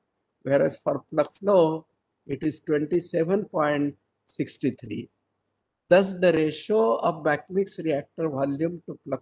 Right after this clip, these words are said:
flow reactor volume is five ninety-four upon twenty-seven point six three. That is, the plug flow reactor is twenty-one point five times smaller than the back mix reactor. And the reason is known.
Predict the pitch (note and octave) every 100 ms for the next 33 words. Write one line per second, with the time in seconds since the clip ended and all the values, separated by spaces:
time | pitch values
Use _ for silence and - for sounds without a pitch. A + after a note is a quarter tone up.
0 | _ F#3 G3+ F3 C#3 C3 D#3 C3+ B2+ B2+
1 | C3+ C3+ C#3 - _ _ _ _ C3+ D3+
2 | E3+ - - C#3 D#3+ D#3 D3+ C#3+ E3 -
3 | F#3 F#3+ E3 - D#3 D3 D3+ C#3+ C#3+ D3+
4 | - E3 F3 F#3 F3 D3+ D3 C#3 C3 -
5 | D3 C#3 C#3 - _ _ _ _ _ -
6 | B2+ - E3+ G3+ C4+ - _ _ _ _
7 | _ _ D3 - C#3+ C#3+ - A3 G#3 F3+
8 | D#3+ D3 - G3+ F3+ F3 - E3 D3 D#3
9 | F3 D#3+ E3+ G3 G3 G3+ F#3+ - D#3 D#3
10 | D#3 D#3 D3+ - - C#3 D#3+ D3+ C#3 D3
11 | - _ _ _ B2 C3+ C#3 B2+ A#2 A#2
12 | B2+ B2 C3 A2+ A2 - - _ - D#3+
13 | F3 F3+ F#3 G#3+ A3 A3 G#3+ A#3+ G3+ B2+